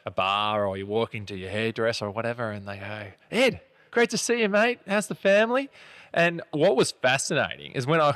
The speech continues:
<laughs> when I arrived in the States, people had these relationships with their mani and pedi, with their hairdresser, with their wash and fold. Like, no one washes their clothes in New York, right? Everyone outsources that. There's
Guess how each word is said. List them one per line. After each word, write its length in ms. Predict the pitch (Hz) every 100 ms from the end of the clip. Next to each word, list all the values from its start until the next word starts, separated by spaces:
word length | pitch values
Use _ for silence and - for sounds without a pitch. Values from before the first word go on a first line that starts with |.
| -
<laughs> 60 | -
when 140 | 175
I 60 | 160
arrived 380 | 160 180 208 156
in 80 |
the 80 | 123
States, 420 | - - 110 - - 175
people 240 | 214 240 170 -
had 160 | 143 320
these 220 | 233 143
relationships 800 | 107 80 90 - 117 117 - 127
with 260 | 123 101
their 140 | 117 107
mani 340 | 107 120 139
and 100 | 147
pedi, 340 | 135 170 240 - - - - - _
with 200 | 175 220
their 120 | 185
hairdresser, 460 | 147 131 123 113 113
with 220 | 143 175
their 120 | 180
wash 300 | 165 180 -
and 140 | 160
fold. 320 | - 196 160 117
Like, 180 | 139
no 140 | 156 196
one 200 | 185 131
washes 360 | 123 123 117
their 160 | - 101
clothes 420 | - 117 120 113
in 80 | 113
New 80 | 101
York, 220 | 92 -
right? 140 | 110
Everyone 280 | 135 156 143
outsources 720 | 110 113 - 127 98 - 98
that. 240 | 107 85 -
There's 180 | 120